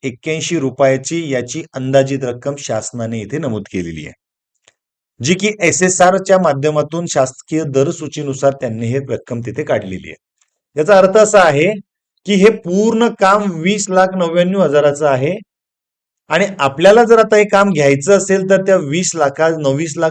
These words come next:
नव्याण्णव हजार तीनशे एक्क्याऐंशी पेक्षा कमी दर आपला आला पाहिजे, ज्या व्यक्तीचा दर कमी येईल त्याला हे काम मिळेल, अशी ही सोपी प्रोसेस आहे.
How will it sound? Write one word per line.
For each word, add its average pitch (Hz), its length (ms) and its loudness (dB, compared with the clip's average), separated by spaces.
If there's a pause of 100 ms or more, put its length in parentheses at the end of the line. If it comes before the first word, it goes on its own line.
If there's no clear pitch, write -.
नव्याण्णव 147 360 -4
हजार 143 180 -4
तीनशे 143 380 -8
एक्क्याऐंशी 147 520 -8
पेक्षा 147 340 -10 (120)
कमी 147 220 -4
दर 175 160 2
आपला 139 280 0
आला 117 200 -2
पाहिजे, 117 380 -4 (460)
ज्या 151 200 2
व्यक्तीचा 139 540 -2
दर 117 240 -2 (120)
कमी 117 220 -4
येईल 143 160 -6 (120)
त्याला 101 200 -4
हे 101 100 -6
काम 101 280 -10
मिळेल, 104 260 -4 (160)
अशी 151 220 -6
ही 208 140 -4
सोपी 220 360 -8
प्रोसेस 104 460 -10
आहे. - 120 -18